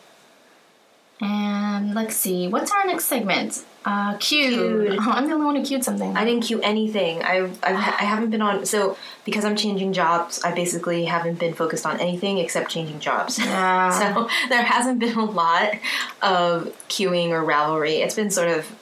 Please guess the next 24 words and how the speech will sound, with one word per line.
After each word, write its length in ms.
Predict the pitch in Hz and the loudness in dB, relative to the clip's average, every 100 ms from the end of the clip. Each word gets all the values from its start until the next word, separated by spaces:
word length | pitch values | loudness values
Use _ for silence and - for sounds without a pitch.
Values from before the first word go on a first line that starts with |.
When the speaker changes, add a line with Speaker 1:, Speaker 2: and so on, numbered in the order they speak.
| - - | -20 -8
Speaker 2:
like, 300 | 170 127 - | -6 -6 -6
sad 420 | - 117 107 - | -4 0 0 -2
for 140 | - 113 | -2 0
me. 40 | |
Speaker 1:
Right. 280 | - 107 - - - - - - - - - | 0 0 -4 -8 -18 -14 -12 -12 -14 -16 -6
Um, 580 | 220 220 214 208 208 214 | -2 2 2 2 0 -2
I 120 | 220 233 | 0 2
mean, 140 | 262 | 2
I 60 | 269 | 2
only 200 | 330 403 | 2 0
cued 240 | - 392 | 0 0
one 220 | 359 330 302 | 2 0 0
thing, 300 | 202 208 226 | 0 0 0
but 80 | 220 | 0
I 80 | |
just 180 | 214 233 | 0 0
wanted 220 | 262 294 311 | 0 0 0
to 100 | 226 | -2
mention 560 | 180 202 233 254 277 | -2 0 0 0 0
that 380 | 262 190 185 180 | 0 0 0 -2
the 300 | - 185 175 - - | -2 -2 -2 -6 -4
indie 460 | 226 240 240 226 | -2 0 0 -2
gift 320 | - 196 - 311 | -2 -2 -2 -2
along 540 | 330 349 392 427 - | 0 2 2 0 -4